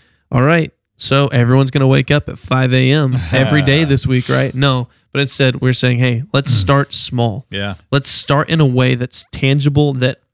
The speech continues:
Speaker 1: that you will see
Speaker 2: Mm.
Speaker 1: a difference and that,
Speaker 2: Mm-hmm.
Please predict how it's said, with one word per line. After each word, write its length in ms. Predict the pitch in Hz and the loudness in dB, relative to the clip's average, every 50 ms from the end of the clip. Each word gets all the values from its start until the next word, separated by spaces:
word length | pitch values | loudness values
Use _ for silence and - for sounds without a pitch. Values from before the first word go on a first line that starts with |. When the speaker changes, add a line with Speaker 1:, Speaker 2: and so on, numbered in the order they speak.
| _ _ | _ _
Speaker 1:
that 120 | - 123 - | -6 -4 -4
you 160 | 135 135 135 | -4 -4 -2
will 340 | 127 123 143 151 175 180 175 | 0 2 2 2 2 2 0
see 480 | - - - 143 143 147 156 175 185 - - | -4 -4 -2 -2 0 0 -2 -4 -6 -8 -10
Speaker 2:
Mm. 260 | 101 98 95 90 - | -8 -6 -6 -4 -2
Speaker 1:
a 60 | 127 | -2
difference 600 | 120 117 135 131 - - 190 202 - - - - - _ _ - | -2 0 -2 -2 -2 -2 -4 -6 -6 -6 -10 -12 -12 _ _ -6
and 200 | - 143 143 139 | -4 -2 0 0
that, 120 | 139 127 101 | 0 0 -2
Speaker 2:
Mm-hmm. 140 | 98 98 101 | -4 -6 -8